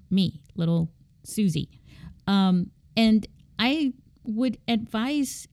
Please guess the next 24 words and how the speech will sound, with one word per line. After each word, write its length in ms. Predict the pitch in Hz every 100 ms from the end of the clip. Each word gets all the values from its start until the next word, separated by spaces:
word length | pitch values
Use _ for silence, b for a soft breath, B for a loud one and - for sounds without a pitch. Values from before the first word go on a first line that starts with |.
| -
everyone 840 | 233 226 220 247 214 214 196 190 -
to 100 | 202
do 220 | 202 196
this. 540 | 185 185 180 - - b b b b -
I 40 |
mean, 160 | 294 277
you 60 |
don't 120 | 220
have 160 | 190 175
to 80 | 175
do 160 | 170
it 60 | 160
every 180 | 165 151
night, 400 | 165 196 147 - _
but 160 | 220 214
I 80 | 214
think 320 | 262 262 -
it 160 | - 202
will 320 | 208 202 - -
help 320 | - 262 -
you 240 | 226 208 -
with 200 | 196 190
something 560 | - 190 - 190 185 - -
which 240 | 202 -